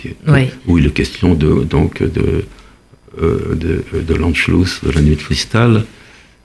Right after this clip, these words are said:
Speaker 2: où les Autrichiens qui ne veulent pas du tout, euh, euh, je parle d'une Autriche oublieuse, donc qui n'a, qui ne veut pas, absolument pas regarder son passé,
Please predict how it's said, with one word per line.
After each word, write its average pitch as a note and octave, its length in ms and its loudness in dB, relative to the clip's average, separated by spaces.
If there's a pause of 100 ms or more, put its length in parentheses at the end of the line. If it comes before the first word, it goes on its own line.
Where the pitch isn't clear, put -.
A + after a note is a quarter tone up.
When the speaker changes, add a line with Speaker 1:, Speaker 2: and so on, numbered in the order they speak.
Speaker 2:
où E2+ 160 4
les D#2 460 2
Autrichiens - 500 0
qui E2 140 -2
ne D2 80 2
veulent C2+ 140 0
pas - 140 -2
du C#2 160 0
tout, F2 400 0
euh, D#2+ 240 0
euh, D#2+ 340 -2 (1040)
je - 60 -20
parle D2+ 180 0
d'une C#2+ 220 -2
Autriche - 400 0
oublieuse, E2+ 680 4 (960)
donc E2 200 0 (120)
qui - 160 -4
n'a, D#2+ 240 2 (400)
qui D#2 120 -2
ne D#2+ 100 -2
veut E2 100 -4
pas, E2 140 -2
absolument F2 400 0
pas - 140 0
regarder D2+ 420 0
son - 160 -4
passé, F#2 460 -2